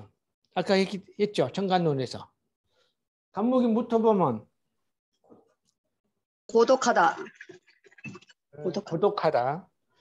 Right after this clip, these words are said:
Speaker 1: 그리고 큰 산에 갑목이다. 고독은 뭐 어렸을 때 돛 닦겠어? 어, 그러진 않았겠지. 좀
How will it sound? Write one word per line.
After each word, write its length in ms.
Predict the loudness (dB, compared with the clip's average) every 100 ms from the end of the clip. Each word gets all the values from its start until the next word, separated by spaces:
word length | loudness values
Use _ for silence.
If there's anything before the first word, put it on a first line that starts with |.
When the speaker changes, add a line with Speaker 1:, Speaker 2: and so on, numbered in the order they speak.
| _ _ _
Speaker 1:
그리고 640 | -6 -2 0 0 -2 -6 -16 _ -16 -16 -16 -10
큰 160 | -6 -4
산에 560 | -4 -6 -4 -6 -8 -16 _ _ _ -2
갑목이다. 460 | 0 0 0 -4 -4 -8 -6 -8 -8 -14 -20 _ -20 -18 -14 -14 -14 -10
고독은 360 | -6 -4 -4 -2
뭐 140 | 2
어렸을 400 | 4 4 0 -4
때 80 | -6
돛 260 | -4 -2 0
닦겠어? 840 | -2 -2 -6 -10 -8 -8 -6 -10
어, 420 | -4 -2 0 -4 -10 _ _ _ _
그러진 360 | -4 0 2 2
않았겠지. 720 | 2 0 0 -4 -4 -12 -12 _ -20 _ _ -12
좀 240 | -10 -10